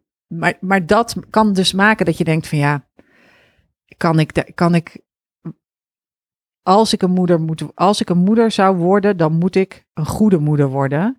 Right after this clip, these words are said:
En dan kan ik dus niet meer mijn autonomie en mijn vrijheid. Dit, die heilige moederschapscultus zegt eigenlijk,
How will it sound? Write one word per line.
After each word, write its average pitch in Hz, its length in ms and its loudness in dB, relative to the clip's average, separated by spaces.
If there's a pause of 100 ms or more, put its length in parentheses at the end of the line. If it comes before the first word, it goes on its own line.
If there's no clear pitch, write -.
(640)
En 170 120 0
dan 160 140 -2
kan 196 220 2
ik 170 140 0
dus 156 200 2
niet 180 300 2
meer 160 260 0
mijn 170 120 -4
autonomie 165 600 0
en 165 120 -4
mijn 156 120 -2
vrijheid. 156 840 -4
Dit, 233 280 0 (120)
die 190 140 0
heilige 220 360 2
moederschapscultus 190 1200 0 (240)
zegt - 300 -2
eigenlijk, 175 640 0